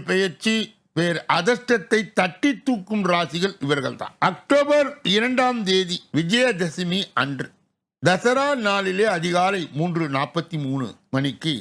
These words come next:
துலாம் ராசிக்கு புதன் பெயர்ச்சி நிகழ உள்ளது. ஜோதிட ரீதியாக அக்டோபர் மூன்றாம் தேதி சூரிய உதயத்திற்கு முன் புதன்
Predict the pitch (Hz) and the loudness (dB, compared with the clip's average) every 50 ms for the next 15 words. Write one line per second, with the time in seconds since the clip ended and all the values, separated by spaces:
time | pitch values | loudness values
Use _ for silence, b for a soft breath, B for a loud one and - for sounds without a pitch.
0 | - - _ _ - 165 170 170 156 139 131 135 139 139 - - 147 135 - - | -8 -14 _ _ -2 0 0 0 0 0 -2 -2 -2 -4 -4 -6 -8 -6 -4 -2
1 | 185 160 120 - - _ _ _ _ _ _ _ _ _ _ - 143 165 180 170 | -2 -2 -2 -6 -10 _ _ _ _ _ _ _ _ _ _ 0 0 2 2 0
2 | 156 123 - - 147 151 156 160 151 - - 190 190 170 131 - - _ - 127 | -2 -4 -4 -2 0 0 0 0 -2 -4 -4 -2 -2 -2 -2 -6 -8 _ -4 -2
3 | 147 175 175 185 185 180 185 190 190 175 151 135 127 127 123 113 117 135 131 113 | 0 0 0 0 0 0 0 0 0 0 -2 -2 -2 -2 -2 -2 -2 -4 -4 -4
4 | - - _ _ _ _ _ _ - 147 202 233 262 262 240 262 254 240 262 269 | -6 -12 _ _ _ _ _ _ 2 4 4 4 4 2 2 0 2 2 2 2
5 | 262 226 196 180 190 220 233 190 208 202 185 160 151 143 131 - - - - _ | 2 2 0 -2 0 0 0 0 0 0 0 0 0 0 -2 -4 -10 -14 -14 _
6 | _ _ _ _ _ _ - - 147 - - - 214 214 196 160 165 147 127 - | _ _ _ _ _ _ -2 -2 -2 -2 -2 0 0 2 2 2 -2 -2 -4 -6
7 | - 139 156 190 208 196 214 202 202 202 196 165 156 143 139 127 151 165 151 - | -8 -6 -4 -2 0 2 2 2 0 -2 -2 -2 -2 -2 -4 -4 -6 -10 -10 -8
8 | - - 220 262 277 302 294 285 285 277 247 208 202 196 202 202 196 185 156 185 | -2 0 2 2 2 2 2 2 2 2 0 0 0 2 2 2 2 0 0 -2
9 | 185 - - - 175 160 151 165 202 220 208 151 - - _ _ _ _ _ _ | -4 -4 -4 -4 -4 -2 0 0 0 0 -2 -4 -8 -14 _ _ _ _ _ _
10 | _ _ - 127 156 156 156 151 139 | _ _ -2 0 0 2 2 0 -2